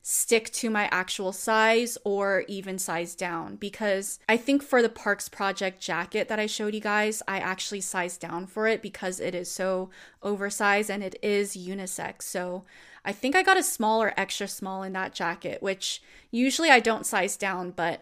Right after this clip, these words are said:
again, like, just buying, like, your size again and again may not be for your best interest.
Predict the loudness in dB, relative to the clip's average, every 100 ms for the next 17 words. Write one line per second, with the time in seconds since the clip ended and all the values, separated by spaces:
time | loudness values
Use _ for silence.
0 | 2 4 6 6 6 2 0 0 2 4
1 | 4 4 4 4 2 -2 2 4 4 2
2 | -2 -2 -2 -4 -4 -2 -4 -6 -6 -6
3 | -6 -6 -4 -6 -6 -6 -6 -8 -10 -8
4 | -4 -2 -4 -4 -8 -8 -10 -10 -8 -8
5 | -6 -8